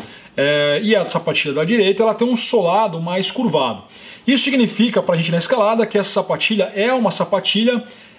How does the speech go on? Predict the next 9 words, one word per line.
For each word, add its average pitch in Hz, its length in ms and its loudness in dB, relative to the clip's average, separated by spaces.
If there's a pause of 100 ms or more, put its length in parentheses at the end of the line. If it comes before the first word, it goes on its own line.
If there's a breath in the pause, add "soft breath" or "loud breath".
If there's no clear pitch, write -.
(120)
mais, 208 500 0
é, 190 420 2
comumente 214 520 2
utilizada 185 540 0
na 185 80 0
escalada 156 440 0
tradicional, 196 800 0
escaladas 151 540 0
longas, 214 520 2